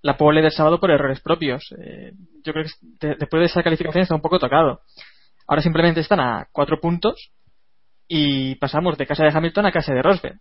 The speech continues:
Veremos también lo que ocurre allí, aunque también Hamilton ha dicho ya que Rosberg no es muy alemán y tal, no sé, he visto las declaraciones.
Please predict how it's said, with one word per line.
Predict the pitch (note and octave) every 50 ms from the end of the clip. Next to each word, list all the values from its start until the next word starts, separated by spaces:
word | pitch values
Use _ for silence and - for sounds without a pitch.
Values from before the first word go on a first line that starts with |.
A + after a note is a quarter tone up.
| _ _ _ _ _ _ _
Veremos | _ D3 C3+ C3 D3+ D#3 D#3
también | F3 E3 F3+
lo | F#3
que | F#3+
ocurre | - C#3 B2+ C3
allí, | F3+ G#3
aunque | D#3 C#3 C#3+ - C#3
también | - B2+ C3 C#3+ D3+
Hamilton | - D#3 D#3+ D#3 - E3
ha | D#3+
dicho | D#3+ D#3 - D#3+
ya | D#3+ E3 -
que | E3
Rosberg | D3+ D3+ D#3+ D3+ D#3+ F3 F3 F#3 F#3 - _ _ _ _ _
no | - E3+
es | F3 E3
muy | E3+ F3 F3
alemán | E3 D#3 D3+ D#3 E3+ E3+ E3+ F3 F3
y | E3 D#3
tal, | D3 - D#3+ F3 F#3 F3+
no | D#3+
sé, | D3 E3
he | D#3+
visto | D#3+ - -
las | D#3+ D#3
declaraciones. | D#3+ - - D#3 D3+ - E3 D#3+ E3 F#3 F#3+